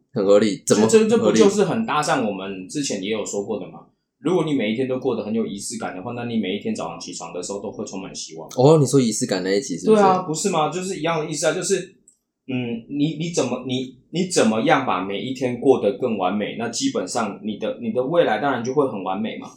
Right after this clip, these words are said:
Speaker 1: 对。
Speaker 2: 因为你是往这个完美的方向在迈进的嘛。
Speaker 1: 对。
Speaker 2: 那当然，你如果每一天是糜烂的，那当然你，你，你的生活能多好，这当然就有难度啊。
Speaker 1: 嗯，
Speaker 2: 对吧？
Speaker 1: 好像也是欸。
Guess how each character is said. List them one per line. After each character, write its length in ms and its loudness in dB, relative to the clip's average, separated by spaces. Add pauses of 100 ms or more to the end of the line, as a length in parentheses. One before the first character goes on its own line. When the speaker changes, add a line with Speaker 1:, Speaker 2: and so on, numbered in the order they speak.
(120)
Speaker 1:
对。 200 4
Speaker 2:
因 140 6
为 80 8
你 80 4
是 140 0
往 240 2
这 120 0
个 100 0
完 200 2
美 160 -2
的 80 -4
方 180 -6
向 180 -6
在 120 -6
迈 180 -4
进 220 -8
的 80 -14
嘛。 180 -18
Speaker 1:
对。 300 0 (180)
Speaker 2:
那 100 0
当 180 2
然， 180 2
你 60 2
如 100 4
果 80 4
每 140 0
一 20 -6
天 160 2
是 160 2
糜 180 2
烂 220 2
的， 220 -10 (240)
那 80 -10
当 180 2
然 160 0
你， 120 0
你， 360 0
你 120 0
的 100 2
生 200 0
活 120 0
能 180 -2
多 160 -2
好， 140 -4
这 140 -6
当 200 2
然 100 -2
就 80 -4
有 160 -2
难 220 -12
度 60 -6
啊。 180 -6 (480)
Speaker 1:
嗯， 400 2 (120)
Speaker 2:
对 100 -2
吧？ 60 -2
Speaker 1:
好 60 -2
像 140 4
也 120 4
是 200 -4 (140)
欸。 200 -6